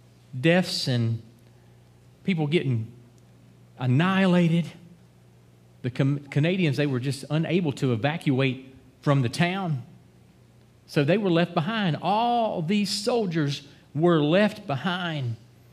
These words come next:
But because he was a major and he was a chaplain, Foote was personally escorted out to a small boat so that he could withdraw.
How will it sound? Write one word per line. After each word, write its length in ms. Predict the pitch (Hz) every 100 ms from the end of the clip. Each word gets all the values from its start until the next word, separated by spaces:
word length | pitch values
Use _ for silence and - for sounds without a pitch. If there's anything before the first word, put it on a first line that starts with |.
| - - - _ _ -
But 140 | 180
because 300 | 175 196 196
he 80 | 220
was 140 | 208
a 40 | 214
major 480 | 175 123 110 170 165 - -
and 100 | 120
he 60 | 147
was 140 | 131
a 40 |
chaplain, 540 | 127 202 147 - 110 135 - - - - - _ _ _ _ - - -
Foote 540 | - - 247 135 - - - - - - _ -
was 140 | 127
personally 640 | - 214 208 190 175 175 - - - -
escorted 480 | 175 170 190 180 170
out 360 | 151 104 127 - - - - - - -
to 120 | 143
a 60 | 131
small 360 | - 151 151
boat 420 | 139 127 107 - - - - - - - - -
so 160 | 131
that 160 | 120 123
he 160 | 147 156
could 200 | 135 127
withdraw. 500 | 127 131 131 110